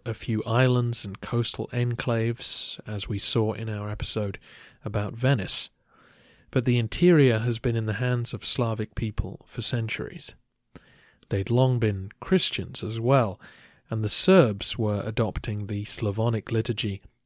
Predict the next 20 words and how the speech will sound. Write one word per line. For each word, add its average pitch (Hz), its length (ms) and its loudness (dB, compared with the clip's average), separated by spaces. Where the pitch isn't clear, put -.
developed 101 600 -4
in 104 200 -8
Bulgaria. 104 600 -2
Modern 139 420 4
maps 127 400 0
tend 123 340 0
to - 60 -8
simplify - 800 -2
the - 100 -8
political 107 520 -4
situation 113 880 0
in 135 180 2
this 113 220 -2
region 120 460 2
by 117 120 2
simply 135 460 2
labeling 110 520 2
areas 101 520 0
as 107 800 -4
Serbia 101 640 -2